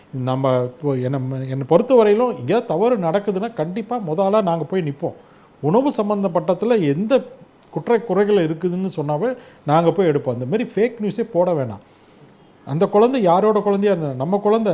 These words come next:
நமக்கு ஒரு அண்ணனோ தம்பியா இருக்கலாம், அவங்களோட குழந்தையா கூட இருக்கலாம். அவது இப்ப அது மாதிரி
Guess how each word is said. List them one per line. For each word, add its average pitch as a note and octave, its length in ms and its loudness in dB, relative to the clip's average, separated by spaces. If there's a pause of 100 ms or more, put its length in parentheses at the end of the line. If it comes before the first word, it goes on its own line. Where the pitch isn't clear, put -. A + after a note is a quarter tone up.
(120)
நமக்கு D3+ 540 0 (360)
ஒரு E3+ 160 4
அண்ணனோ E3 380 0
தம்பியா F3+ 360 2
இருக்கலாம், D#3+ 420 0 (120)
அவங்களோட F3+ 460 0
குழந்தையா G#3 340 0
கூட F#3 160 0
இருக்கலாம். B2+ 380 -2 (640)
அவது E3+ 300 0
இப்ப D3+ 360 -2
அது D3 160 -6
மாதிரி G#3 220 0